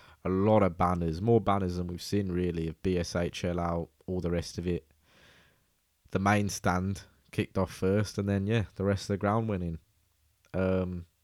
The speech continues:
and literally everyone just lined up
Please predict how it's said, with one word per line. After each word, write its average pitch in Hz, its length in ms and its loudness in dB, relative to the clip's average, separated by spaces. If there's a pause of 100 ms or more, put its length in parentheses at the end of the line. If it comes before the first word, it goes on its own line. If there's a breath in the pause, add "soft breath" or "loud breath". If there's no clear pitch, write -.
(540 soft breath)
and 98 200 0
literally 104 420 2
everyone 98 420 0
just - 180 -6
lined 98 440 0
up 87 240 2